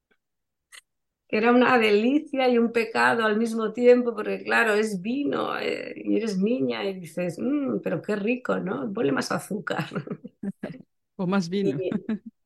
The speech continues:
Speaker 1: Oh, no. <laughs> Ahora igual pediría más vino, pero no, en-, entonces pedía más azúcar. Y entonces, bueno, pues mi, mis abuelas, mi, mi abuela paterna Hilaria, eh, mi abuela materna Rosa,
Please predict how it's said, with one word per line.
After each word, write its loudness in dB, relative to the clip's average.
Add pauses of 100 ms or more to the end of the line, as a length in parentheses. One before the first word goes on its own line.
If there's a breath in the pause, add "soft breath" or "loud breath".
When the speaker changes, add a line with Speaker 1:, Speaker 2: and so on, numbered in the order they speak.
(200)
Speaker 1:
Oh, 6
no. 10
<laughs> -2 (360)
Ahora 6
igual 8
pediría 8
más 4
vino, 4
pero -2
no, 2
en-, -2
entonces -2
pedía -2
más -2
azúcar. -6 (720 loud breath)
Y 4
entonces, 4
bueno, 2
pues -2
mi, 2
mis 0
abuelas, 0
mi, -2
mi -10
abuela -4
paterna -4
Hilaria, -4 (260)
eh, -6 (140)
mi -2
abuela 0
materna -4
Rosa, -6